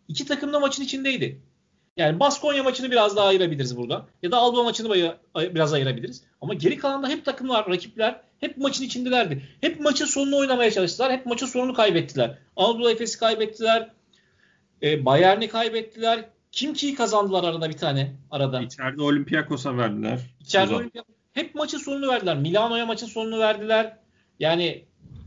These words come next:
Speaker 1: çok maç verdiler maç sonunda. Olympiakos'a iç sahada, e, deplasmanda maç sonunda son topta kaybettiler falan gibi bir sürü hikayeleri var. E, ama onları inandırmamak lazım. Onların da son inanmaya çalışmaları olacak bence bu.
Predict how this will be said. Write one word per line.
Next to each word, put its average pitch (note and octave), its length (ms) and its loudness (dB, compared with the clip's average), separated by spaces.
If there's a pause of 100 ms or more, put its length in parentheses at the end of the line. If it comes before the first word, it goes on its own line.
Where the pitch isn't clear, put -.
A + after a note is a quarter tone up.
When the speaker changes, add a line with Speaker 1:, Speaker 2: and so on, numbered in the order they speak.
(800)
Speaker 1:
çok C4 240 -2
maç C#4 260 0
verdiler F3 360 2
maç D3+ 200 -2
sonunda. D3 260 -4
Olympiakos'a A3 720 -2
iç A3+ 260 -8
sahada, A3 540 0
e, D#3 80 -2
deplasmanda G3+ 640 -2
maç G3+ 260 -2
sonunda G#3 320 -6
son G#3 200 -4
topta G3+ 300 -6
kaybettiler F#3+ 580 -2
falan B3 260 0
gibi B3+ 160 -8
bir B3+ 40 -6
sürü B3 220 -8
hikayeleri G#3+ 440 2
var. F3 180 0 (680)
E, D3+ 360 2
ama C4 180 2
onları C4 340 2
inandırmamak B3 760 2
lazım. B2+ 420 2
Onların C4+ 420 0
da C#4 80 2
son C#4 240 0
inanmaya B3+ 440 2
çalışmaları A3+ 500 2
olacak E3 300 4
bence C3+ 300 2
bu. A2 160 -10